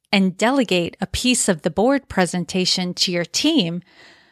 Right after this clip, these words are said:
you are giving your team the responsibility of the task. But if the quality of what they put together is not up to standard, and you deliver that presentation to the board without checking to make sure the information is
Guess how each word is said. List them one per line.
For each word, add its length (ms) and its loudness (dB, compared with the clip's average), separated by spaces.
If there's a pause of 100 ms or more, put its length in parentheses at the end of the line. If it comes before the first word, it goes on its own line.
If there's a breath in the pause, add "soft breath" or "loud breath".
(140 soft breath)
you 240 2
are 120 2
giving 340 2
your 120 2
team 420 2
the 120 0
responsibility 880 0
of 120 -4
the 80 -6
task. 720 -2 (420 soft breath)
But 120 4
if 140 0
the 80 0
quality 640 0
of 180 -6
what 200 -2
they 100 0
put 200 -2
together 540 0
is 180 -2
not 240 4
up 160 0
to 100 -4
standard, 680 0 (400)
and 200 4
you 200 2
deliver 480 2
that 240 -4
presentation 720 0
to 120 -2
the 80 -2
board 380 2
without 320 -2
checking 480 0
to 60 -2
make 180 0
sure 220 2
the 120 -2
information 640 0
is 180 -2